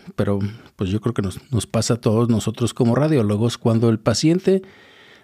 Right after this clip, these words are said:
va incluso a un sistema de salud, eh, público, pues, le, se le dice, "Bueno, tienes esto", y en muchos casos, al menos aquí en,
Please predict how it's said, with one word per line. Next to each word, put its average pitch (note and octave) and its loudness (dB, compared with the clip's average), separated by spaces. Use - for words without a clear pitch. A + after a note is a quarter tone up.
va E3 2
incluso D3 2
a B2+ 6
un C#3 4
sistema C#3+ 2
de C#3 4
salud, B2+ 2
eh, G#2+ -6
público, C3+ 2
pues, A#2+ -2
le, A#2 0
se A#2+ 0
le A2+ 4
dice, B2 2
"Bueno, D3+ 2
tienes C#3 4
esto", E3 2
y B2+ 2
en A2 4
muchos D#3 2
casos, G2+ 0
al G#2 -2
menos A#2 0
aquí A2+ 0
en, A2+ 2